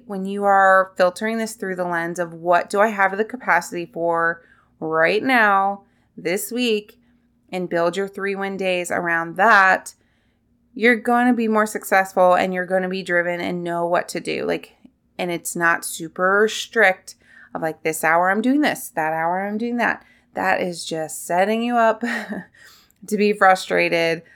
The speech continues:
Unless that kind of system really works for you, it's gonna feel very rigid and intense,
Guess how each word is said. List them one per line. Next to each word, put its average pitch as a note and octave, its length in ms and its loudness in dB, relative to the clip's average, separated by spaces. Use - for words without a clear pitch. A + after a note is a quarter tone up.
Unless F3 340 0
that F3 380 4
kind G#3 240 0
of G#3 80 -4
system F#3 360 -2
really G#3+ 540 0
works A#3 280 4
for G3 120 -6
you, F3 400 -2
it's - 240 -4
gonna F#3+ 280 0
feel F3+ 420 -2
very F3+ 540 2
rigid F#3 640 6
and F#3+ 140 -2
intense, F#3 680 -2